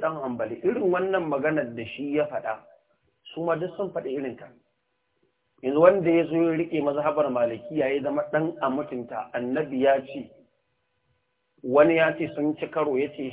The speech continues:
shi yana nan kan ra'ayinsa na Malikiya ba zai saki ba ko ya tabbata Annabi ya faɗa. Aka tafi lahira, ya ce, "Ai Maliku ne ya faɗa, ina ruwan Maliku da kai, shi ba ya riga ya ce maka ba, ma minna illa raddun wa mardudun alaihi,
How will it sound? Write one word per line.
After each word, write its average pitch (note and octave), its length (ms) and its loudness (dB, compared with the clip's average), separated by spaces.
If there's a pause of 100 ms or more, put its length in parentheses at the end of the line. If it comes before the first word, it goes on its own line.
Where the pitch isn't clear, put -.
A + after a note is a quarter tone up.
(100)
shi D#3 180 -6
yana F3+ 260 4
nan D#3 220 -2
kan D3+ 220 2
ra'ayinsa C#3+ 520 0
na C3+ 100 -2
Malikiya C3 680 -2
ba D3 140 -2
zai D3 180 -4
saki C#3 260 -6
ba B2+ 80 -4 (140)
ko D#3 200 0
ya D#3+ 120 2
tabbata C#3 480 -2
Annabi B2 340 -6
ya A#2+ 120 2
faɗa. G#2+ 280 -6 (500)
Aka D#3+ 240 4
tafi C#3 240 -2
lahira, C3+ 420 0 (880)
ya D3 200 2
ce, F3 180 0
"Ai E3 220 4
Maliku E3 420 4
ne D3 160 2
ya D3+ 80 2
faɗa, C#3+ 320 0
ina C#3 160 0
ruwan D#3 240 4
Maliku D#3+ 380 2
da B2 100 -4
kai, A#2+ 140 -12 (140)
shi D#3+ 180 -6
ba D3+ 100 10
ya D3+ 100 12
riga D3+ 200 4
ya D3 180 8
ce D#3 160 0
maka D3 220 0
ba, C#3 260 -2 (1080)
ma C#3+ 260 4
minna C#3+ 540 2
illa D3 340 2
raddun C#3+ 460 8
wa B2 100 0
mardudun C3 520 -2
alaihi, C#3 420 -4